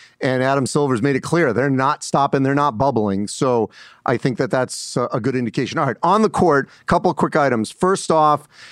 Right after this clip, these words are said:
player of the year. I just wanna throw this at you. You know, E J Liddell, to me, in terms of numbers-wise, efficiency, you know, he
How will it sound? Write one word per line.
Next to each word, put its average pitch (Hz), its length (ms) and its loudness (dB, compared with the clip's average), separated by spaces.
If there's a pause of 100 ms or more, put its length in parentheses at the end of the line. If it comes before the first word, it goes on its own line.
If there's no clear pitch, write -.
(140)
player 226 280 4
of 214 60 2
the 190 80 2
year. 147 220 2
I 113 60 0
just 131 160 -6
wanna 160 160 0
throw 156 200 0
this 143 200 0
at 123 260 -2
you. 117 180 0 (280)
You - 80 -2
know, 147 100 2
E 190 140 2
J 226 180 2
Liddell, 160 400 4
to - 160 -2
me, 147 280 2
in 131 80 -2
terms 139 280 -2
of 117 140 -4
numbers-wise, 120 1040 -2
efficiency, 123 840 -4 (440)
you 135 80 -4
know, 135 100 -2
he 208 380 -6